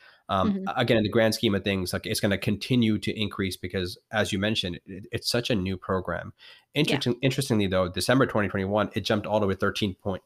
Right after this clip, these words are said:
Speaker 1: two one percent.
Speaker 2: Mm-hmm.
Speaker 1: Um, I, I don't wanna put you on the spot here,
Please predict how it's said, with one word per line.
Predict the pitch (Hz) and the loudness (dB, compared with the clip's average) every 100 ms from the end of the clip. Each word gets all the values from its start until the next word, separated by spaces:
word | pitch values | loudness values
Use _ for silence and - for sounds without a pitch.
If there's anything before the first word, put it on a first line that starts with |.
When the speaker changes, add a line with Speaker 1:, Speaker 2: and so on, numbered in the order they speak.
| - | -6
Speaker 1:
two | 113 | -4
one | 95 95 82 | -2 -4 -6
percent. | 92 - 98 85 _ _ - _ _ | -6 -4 -4 -4 _ _ -20 _ _
Speaker 2:
Mm-hmm. | 208 | 0
Speaker 1:
Um, | 123 104 101 98 _ _ _ _ _ _ _ | 2 4 2 -2 _ _ _ _ _ _ _
I, | 120 - | -2 2
I | 120 | 4
don't | 135 | 4
wanna | 139 | 4
put | 131 | 4
you | 123 | 4
on | 101 | 2
the | |
spot | - - 104 104 - | 0 0 2 2 0
here, | 113 98 | 0 0